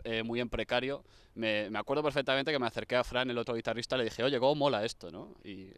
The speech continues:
molaba mucho ver a un grupo hacer sus propias canciones, un grupo de jóvenes aquí en Segovia.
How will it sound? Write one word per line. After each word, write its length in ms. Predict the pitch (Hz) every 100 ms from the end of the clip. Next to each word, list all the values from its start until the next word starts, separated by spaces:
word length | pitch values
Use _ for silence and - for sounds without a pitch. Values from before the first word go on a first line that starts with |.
| 104
molaba 340 | - 110 117 131
mucho 280 | 135 135 139
ver 100 | 135
a 60 | 131
un 80 |
grupo 460 | 127 131 127 135 143 - - -
hacer 220 | 107 120
sus 120 | 131
propias 260 | - 120 123
canciones, 560 | - 120 127 127 131 139
un 180 | 110 110
grupo 220 | 117 117
de 40 | 110
jóvenes 320 | 113 117 120
aquí 140 | 104
en 80 | 110
Segovia. 420 | - 101 101 101